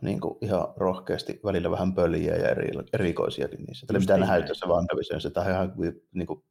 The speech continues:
Speaker 1: ihan päätön niinku konsepti.
Speaker 2: Tää on tosi
Speaker 1: Jos, jos
Speaker 2: päätön.
Speaker 1: yrit-, jos yrität paperilla tai jollakin niinku selittää.
Speaker 2: Ja tiedätkö, tiedätkö, mullakin on vähän sellainen fiilis, ja se voi olla, että kun on totuttu tämmöiseen materiaaliin päästään sarjisten kautta, niin tää ei ole meille ehkä niin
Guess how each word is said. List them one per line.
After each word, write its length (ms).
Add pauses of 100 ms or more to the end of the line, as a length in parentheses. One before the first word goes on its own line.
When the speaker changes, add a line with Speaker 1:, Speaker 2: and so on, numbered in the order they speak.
(200)
Speaker 1:
ihan 200
päätön 340
niinku 200
konsepti. 480
Speaker 2:
Tää 160
on 80
tosi 160
Speaker 1:
Jos, 120
jos 220
Speaker 2:
päätön. 200
Speaker 1:
yrit-, 80 (160)
jos 140
yrität 260
paperilla 460
tai 200
jollakin 380
niinku 120
selittää. 480
Speaker 2:
Ja 60
tiedätkö, 460
tiedätkö, 480 (600)
mullakin 320
on 40
vähän 160
sellainen 220
fiilis, 340
ja 60
se 120
voi 120
olla, 100
että 120
kun 120
on 60
totuttu 320
tämmöiseen 340
materiaaliin 400
päästään 220
sarjisten 420
kautta, 340
niin 120
tää 80
ei 60
ole 100
meille 200
ehkä 180
niin 360